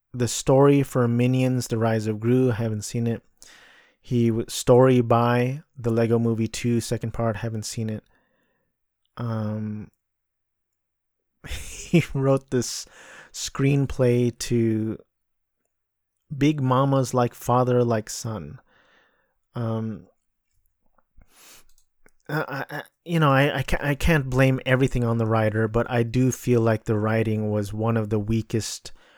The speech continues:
parts of this movie. Um, back to the text. "Interesting yet predictable that Princess is a badass and Luigi is a sad sack, pathetic nothing.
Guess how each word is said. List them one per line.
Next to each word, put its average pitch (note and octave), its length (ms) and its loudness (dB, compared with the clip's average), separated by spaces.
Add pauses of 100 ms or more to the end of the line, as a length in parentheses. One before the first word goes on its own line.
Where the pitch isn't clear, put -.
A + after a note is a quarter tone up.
(240)
parts - 400 2
of G#2+ 120 -2
this G#2+ 220 -6
movie. G#2 460 -6 (1120)
Um, A2+ 600 -8 (1600)
back G#2+ 260 -4
to B2 80 -4
the A2 100 -6
text. - 400 -6 (640)
"Interesting F3+ 920 -2
yet C3+ 320 0
predictable C#3+ 800 0
that A#2+ 280 -2
Princess C3 600 -2
is A2+ 180 -10
a A2 60 -4
badass C3+ 640 0 (100)
and A2 220 -4
Luigi A#2+ 600 0
is A2+ 260 -8
a G#2+ 100 -2
sad A#2 460 -2
sack, - 480 -4
pathetic A2+ 520 -4
nothing. B2+ 680 -2